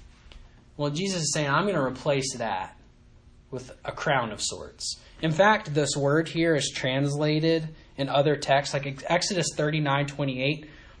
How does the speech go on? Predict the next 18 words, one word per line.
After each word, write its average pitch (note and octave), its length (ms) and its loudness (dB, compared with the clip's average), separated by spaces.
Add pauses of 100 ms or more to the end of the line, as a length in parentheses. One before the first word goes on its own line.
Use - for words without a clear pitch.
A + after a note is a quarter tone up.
(160)
some D#3+ 260 0
translations D3+ 760 2
<laughs> - 40 -14
call C#3 220 4
it C#3 140 -6
exquisite C#3+ 560 -4
hats. - 680 -2
I A#2 60 -8
thought A#2 220 -8
that A2 120 -4
was G2+ 120 -10
funny. A2+ 400 -8 (1080)
Um, A2+ 400 -6
exquisite D#3 560 -2
hats. D#3+ 460 -4 (380)
Isaiah F3 520 8
three, F#3+ 680 -2 (440)
um, B2+ 680 0